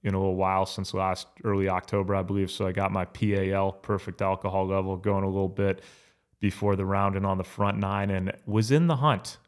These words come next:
through nine, through eight, nine, ten holes. It was very windy out there.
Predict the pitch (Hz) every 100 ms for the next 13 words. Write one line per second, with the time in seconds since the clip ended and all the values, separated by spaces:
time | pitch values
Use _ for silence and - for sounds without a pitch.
0 | _ - 110 113 113 110 - 107 110 113
1 | 113 110 107 - _ 113 113 113 113 113
2 | 113 110 - 120 113 107 117 117 113 104
3 | 101 104 107 101 107 110 110 110 107 104
4 | 110 110